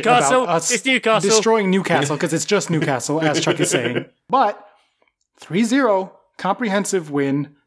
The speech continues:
Speaker 2: They look good. Reece James, uh, left foot, right foot, both beautiful goals.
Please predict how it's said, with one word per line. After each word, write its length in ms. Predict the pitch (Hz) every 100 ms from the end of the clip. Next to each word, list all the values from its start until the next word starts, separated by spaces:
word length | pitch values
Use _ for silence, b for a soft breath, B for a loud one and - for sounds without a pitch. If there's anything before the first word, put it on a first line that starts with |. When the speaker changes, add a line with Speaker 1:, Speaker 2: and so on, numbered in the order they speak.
| _
Speaker 2:
They 100 | 147
look 220 | 156 208
good. 180 | 185 175
Reece 300 | 135 226 240
James, 560 | 170 170 202 254 - -
uh, 220 | 170 202
left 280 | 180 185 -
foot, 140 | 202 170
right 220 | 180 185
foot, 200 | 208 170
both 280 | 170 170 135
beautiful 640 | 147 156 208 208 - 156
goals. 460 | 131 127 120 147